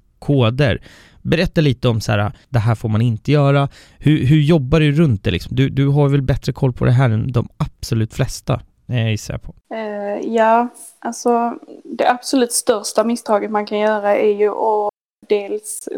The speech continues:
Speaker 2: fota en gruppering utan att du har, liksom, pratat med dem, för att det kan slita väldigt, väldigt fel.
Speaker 1: Mm.
Speaker 2: Eh, och som,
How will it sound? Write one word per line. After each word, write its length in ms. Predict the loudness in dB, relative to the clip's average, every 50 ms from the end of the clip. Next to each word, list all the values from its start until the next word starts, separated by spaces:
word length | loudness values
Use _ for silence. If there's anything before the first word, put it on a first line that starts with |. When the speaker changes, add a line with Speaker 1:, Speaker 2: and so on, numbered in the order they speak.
| -6
Speaker 2:
fota 320 | -4 -4 -4 -2 _ 0 0
en 140 | 0 0 0
gruppering 640 | -2 -2 0 0 0 0 -2 -4 -8 -10 -10 -8 -6
utan 420 | -6 -6 -6 -6 -6 -6 -6 -4
att 240 | -8 -12 -16 -18 -20 -20 _ _ _ _ _ _ _ _
du 260 | -14 -12 -8 -8 -4
har, 140 | -4 -2 -4
liksom, 320 | -4 -4 -6 -8 -8 -8
pratat 580 | -10 -4 0 2 2 2 0 -2 -6 -6 -4 -2
med 260 | 0 0 0 -2 -4
dem, 300 | -6 -6 -6 -8 -10 -16 -18 -14 -4
för 140 | 0 0 0
att 260 | 0 -2 -6 -10 -14 -14 -12 -6 -4
det 140 | -2 -4 -4 -6 -4
kan 340 | 0 0 0 0 -2 -8 -14 -16 -18 _ _
slita 580 | -20 -8 -4 -2 0 0 -2 -2 -2 -2 -2
väldigt, 580 | -2 -4 -6 -4 -4 -2 -2 -4 -4 -8 -6 -4
väldigt 320 | -4 -4 -4 -4 -8 -8
fel. 400 | -2 0 0 0 2 0 -2 -2 -2 -6 _ _ _ _ _ -4
Speaker 1:
Mm. 240 | -2 -2 -2 -2 -4 -6 -8 -12 -16 _ _ _ _ _ -10 -8
Speaker 2:
Eh, 420 | -6 -4 -4 -2 -2 -2 -2 -2 -2
och 480 | -2 0 0 0 0 0 -4 -6 -6
som, 340 | -6 -6 -6 -6 -6 -8 -10